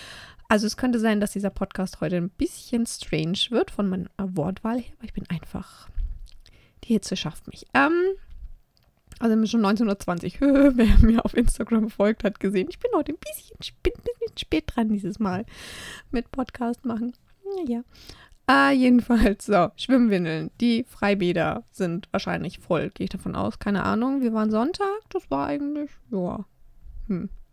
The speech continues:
relativ normal, aber da hatte es auch noch keine achtunddreißig Grad. Ähm, wir waren auf jeden Fall im Garten. Netterweise, ähm, lässt uns meine Schwester mal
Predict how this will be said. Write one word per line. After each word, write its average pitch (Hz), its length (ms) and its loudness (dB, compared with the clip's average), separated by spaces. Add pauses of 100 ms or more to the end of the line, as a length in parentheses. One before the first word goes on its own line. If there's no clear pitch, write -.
(120)
relativ 214 300 -4
normal, 214 320 -2
aber 277 120 -4
da 254 100 -4
hatte 254 180 -4
es 254 120 -8
auch 254 100 -6
noch 233 120 -12
keine 240 220 -4
achtunddreißig 202 480 -6
Grad. - 240 -8 (680)
Ähm, 269 460 2 (800)
wir 311 220 6
waren 285 300 4
auf 226 140 2
jeden 226 180 4
Fall 202 100 -2
im 202 120 2
Garten. 196 540 2
Netterweise, 196 540 0 (180)
ähm, 208 440 -2 (100)
lässt - 400 -6
uns 190 300 -4
meine 180 200 -4
Schwester - 380 -8
mal 190 140 -4